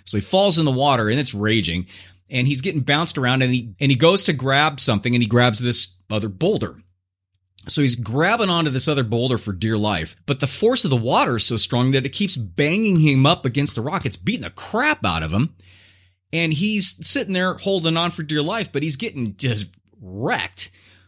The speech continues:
So the only option he has in that situation is to let go of the rock. It's the third story window. Let go of the window and jump. You have to let go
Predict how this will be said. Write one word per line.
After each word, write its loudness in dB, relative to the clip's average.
So 4
the -4
only 2
option -2
he 0
has 0
in 0
that -2
situation 0
is 2
to -6
let -4
go 2
of 0
the -2
rock. -6
It's -4
the -2
third 0
story 2
window. 2
Let -2
go 0
of 0
the 6
window 4
and -4
jump. 0
You -2
have -2
to 0
let -2
go 2